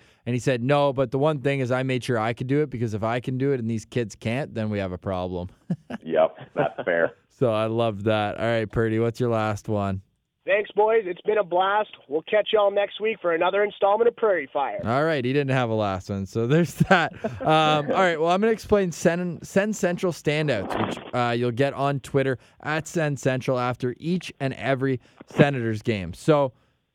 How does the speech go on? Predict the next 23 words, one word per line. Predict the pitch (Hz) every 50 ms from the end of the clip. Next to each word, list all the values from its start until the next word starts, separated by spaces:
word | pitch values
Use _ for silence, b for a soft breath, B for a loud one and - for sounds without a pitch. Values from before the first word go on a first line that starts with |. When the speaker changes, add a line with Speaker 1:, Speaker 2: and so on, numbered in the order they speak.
| _ _ _ _ -
Speaker 1:
it's, | 170 170 - - -
it's | - 208 226 214
pretty | - - 311 277 247
simple, | 180 - 156 135 120 107 120 120
but | 113 135 131 131
I'll | 135 143 151
just | 147 139 143 - -
explain | 139 - - - - 127 127 123 120
it | 120 -
once | 110 113 113 117 110 -
so | - 113
that | 110 104 76
we've | 107 107 104
all | 110 107 107
got | 104 92 104 101 98 98
it. | 104
So | - - 123
each | - 180 214 208 185 -
game, | - 165 160 160 160
the | 147 123
four | - _ - 147 151 156 151 143
of | 127 117
us, | 117 113 117 117 -